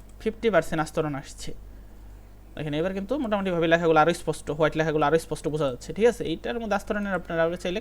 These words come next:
কালারও চেঞ্জ করে দিতে পারেন। দেখেন, লালের আস্তরণ চলে আসছে, ঠিক আছে? আপনারা আপনাদের মতো আস্তরণ দিতে পারেন, ওভারে যেটা। এখানে চাইলে মোবাইলের জন্য আলাদা ইমেজ দিতে পারেন, ঠিক আছে? একটা জিনিস দেখেন, এখন কিন্তু আমাদের যে এই যে ইমেজটা বা ব্যাকগ্রাউন্ডটা, এটা কিন্তু দুই পাশে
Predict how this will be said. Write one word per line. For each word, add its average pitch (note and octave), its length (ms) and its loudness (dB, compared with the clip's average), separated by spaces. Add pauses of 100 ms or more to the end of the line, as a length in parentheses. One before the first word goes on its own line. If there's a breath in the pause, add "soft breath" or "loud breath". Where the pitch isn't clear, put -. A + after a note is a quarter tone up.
(120)
কালারও D#3 340 4
চেঞ্জ C#3+ 220 -4
করে C#3 180 -6
দিতে - 180 -12
পারেন। - 180 -14 (840 soft breath)
দেখেন, C#3 240 -8
লালের D#3+ 300 6
আস্তরণ D3 340 -4
চলে C#3 180 -4
আসছে, - 180 -8
ঠিক G3 120 -2
আছে? F3+ 140 0
আপনারা D#3 220 0
আপনাদের D#3 280 0
মতো D#3 180 -2
আস্তরণ E3 360 -2
দিতে D#3 220 0
পারেন, - 160 -12 (500 loud breath)
ওভারে D3+ 280 4 (180)
যেটা। - 220 -14 (880 loud breath)
এখানে F#3+ 240 0
চাইলে G#3 180 2 (100)
মোবাইলের F3+ 320 2
জন্য G#3+ 200 -2
আলাদা D#3+ 280 6
ইমেজ D#3+ 220 2 (100)
দিতে C#3+ 220 -2
পারেন, - 200 -12 (180)
ঠিক G3+ 160 0
আছে? D#3+ 160 -6 (300)
একটা - 220 -2
জিনিস G#3 180 0
দেখেন, B3 180 2
এখন A3 160 0
কিন্তু A#3+ 180 6
আমাদের A3 280 10
যে A#3+ 40 8 (100)
এই F3+ 100 4
যে F3+ 40 2 (100)
ইমেজটা F3+ 640 2 (100)
বা D#3+ 140 6
ব্যাকগ্রাউন্ডটা, E3 460 4 (120)
এটা F#3+ 180 -4
কিন্তু G#3 160 -6 (100)
দুই G#3+ 120 2
পাশে F#3 140 -4